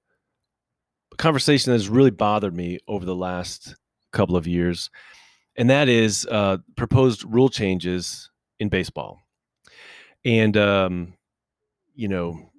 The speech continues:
baseball's kind of fallen into a rut in, in a sense. There's, uh, these sort of three true outcomes. There's strikeout, walk, or home run. And, um, <clears throat> the game is kind of bogged down in a sense.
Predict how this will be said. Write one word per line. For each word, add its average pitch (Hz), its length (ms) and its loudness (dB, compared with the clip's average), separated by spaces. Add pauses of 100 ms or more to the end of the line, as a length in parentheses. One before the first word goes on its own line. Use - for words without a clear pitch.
(140)
baseball's 107 340 -4
kind 104 140 -4
of 95 60 -6
fallen 104 260 2
into 90 180 -2
a 87 60 -2
rut 117 340 0
in, 92 220 -4
in 90 140 -8
a 80 60 -8
sense. - 640 -2 (500)
There's, 92 600 2
uh, 80 220 -8
these 78 180 -12
sort 85 160 -10
of 80 60 -14
three 95 200 -8
true 98 220 -4
outcomes. 101 720 -2
There's 82 280 -10
strikeout, 98 420 -2
walk, 90 320 -2
or 80 60 -8
home 92 220 -4
run. 101 360 0 (680)
And, 147 400 4
um, 131 420 4 (140)
<clears throat> - 140 -20
the 92 380 -2 (920)
game 156 220 2
is 151 80 -2
kind 160 140 0
of 123 80 0
bogged 127 200 2
down 110 260 -2
in 85 80 -10
a 78 40 -16
sense. - 540 -20